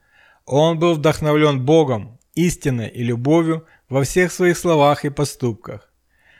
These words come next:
Мотивацией его преследователей были гордыня, зависть, жестокость и мстительность, изливаемые на Иисуса во плоти,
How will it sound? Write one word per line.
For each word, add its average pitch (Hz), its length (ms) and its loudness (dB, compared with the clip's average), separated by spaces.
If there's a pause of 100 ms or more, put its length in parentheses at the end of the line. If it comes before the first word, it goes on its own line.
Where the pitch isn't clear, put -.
Мотивацией 151 640 2
его 165 200 2
преследователей 156 840 -2
были 120 500 0 (320)
гордыня, 143 800 0
зависть, 135 720 0
жестокость 147 920 -4
и 135 100 -10
мстительность, 135 800 -2 (340)
изливаемые 147 800 2
на 143 160 0
Иисуса 143 420 -2
во 127 140 0
плоти, 123 560 -4